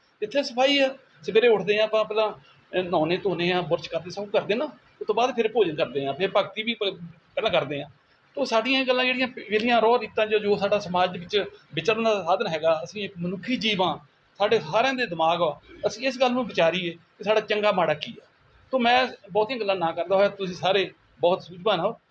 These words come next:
ਤੋ ਮੈਂ ਤਾਂ ਇਹੀ ਗੱਲ ਕਹਿਣੀ ਚਾਹੁੰਦਾ, ਜਿੱਥੇ ਸਿਹਤ 'ਚ ਅੱਛੀ ਆ, ਸਭ ਤੋਂ ਵੱਡੀ ਪਹਿਲੀ ਹੈ ਸਿਹਤ। ਸਿੱਖਿਆ ਬਾਅਦ 'ਚ ਗੱਲ,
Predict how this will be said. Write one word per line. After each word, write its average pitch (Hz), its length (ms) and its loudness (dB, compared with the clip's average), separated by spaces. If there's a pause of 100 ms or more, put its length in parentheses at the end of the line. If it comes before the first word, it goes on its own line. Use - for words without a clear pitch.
(240)
ਤੋ 220 180 4
ਮੈਂ 190 180 0
ਤਾਂ 202 100 4
ਇਹੀ 190 280 0
ਗੱਲ 180 100 2
ਕਹਿਣੀ 170 200 -4
ਚਾਹੁੰਦਾ, 165 200 -4
ਜਿੱਥੇ 175 460 -2 (220)
ਸਿਹਤ 240 320 0
'ਚ 214 80 0
ਅੱਛੀ 202 280 -2
ਆ, 127 180 2 (320)
ਸਭ 285 160 2
ਤੋਂ - 140 -2
ਵੱਡੀ 214 180 -2
ਪਹਿਲੀ 226 380 -4
ਹੈ 208 120 2
ਸਿਹਤ। - 480 2 (460)
ਸਿੱਖਿਆ 254 340 0
ਬਾਅਦ 196 200 0
'ਚ - 120 -6
ਗੱਲ, 120 140 0